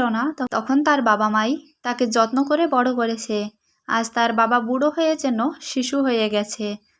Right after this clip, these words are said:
ছোটবেলায় যেমন তার বাবা তাকে বুকের মধ্যে আগলে রেখেছিল, এখন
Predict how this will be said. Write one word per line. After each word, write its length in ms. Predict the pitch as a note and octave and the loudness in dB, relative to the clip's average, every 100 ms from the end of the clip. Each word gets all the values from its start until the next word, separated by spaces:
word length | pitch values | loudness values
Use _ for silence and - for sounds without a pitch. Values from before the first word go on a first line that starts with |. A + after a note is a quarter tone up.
| _ | _
ছোটবেলায় 600 | - C4 D4 D#4 D#4+ D#4+ | -4 0 2 2 2 2
যেমন 260 | C#4 B3 B3 | 2 2 2
তার 200 | B3 A#3+ | 0 0
বাবা 260 | A3 G#3 G#3+ | 0 2 0
তাকে 300 | A3 G#3+ A3 C4 _ _ - | -2 -6 -6 -10 _ _ -8
বুকের 260 | A#3 C4 D4 | -4 0 2
মধ্যে 280 | D4 C4+ C#4 | 0 0 0
আগলে 340 | A3+ G#3+ B3 | 0 0 0
রেখেছিল, 480 | C#4 B3 A3 - G#3 A3 D4+ _ _ _ _ _ | 0 -2 -6 -8 -4 -4 -6 _ _ _ _ _
এখন 280 | - A#3 C#4+ | -8 -4 0